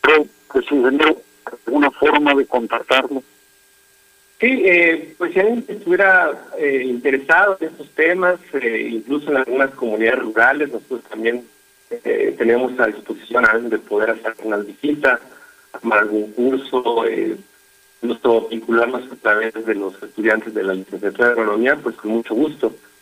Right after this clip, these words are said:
Speaker 2: Eh, yo estoy en la Universidad Autónoma Metropolitana, la Unidad Xochimilco, que está al sur de la Ciudad de México. Ahí en el área de agronomía, concretamente es,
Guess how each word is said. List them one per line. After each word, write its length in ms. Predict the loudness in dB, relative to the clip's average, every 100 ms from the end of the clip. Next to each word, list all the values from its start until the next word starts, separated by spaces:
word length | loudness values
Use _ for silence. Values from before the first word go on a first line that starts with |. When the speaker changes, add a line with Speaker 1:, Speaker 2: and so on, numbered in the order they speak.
| _ _ _ _ _ 0
Speaker 2:
Eh, 180 | 2 2
yo 100 | 2
estoy 220 | 2 4
en 100 | 4
la 80 | 2
Universidad 360 | 2 0 0 0
Autónoma 380 | 2 0 0
Metropolitana, 800 | 0 -4 -6 -12 -2 0 0 -2 -8 -12 -6
la 120 | -4
Unidad 260 | 0 -2 -2
Xochimilco, 840 | -6 -8 -8 -8 -6 -4 -4 -6
que 60 | -20
está 240 | -4 0
al 180 | 0 -2
sur 220 | -2 -2
de 140 | -4 -6
la 100 | -6
Ciudad 220 | 0 2
de 80 | 2
México. 600 | 0 -4 -6 -2 -2 -6 -20 _ _ _
Ahí 440 | 0 2 2 2 2
en 260 | -2 -4
el 100 | 0
área 220 | 0 0
de 80 | -2
agronomía, 640 | 0 0 0 2 2 0 -2
concretamente 840 | -8 -8 -6 -6 -4 -4 -2
es, 40 | -4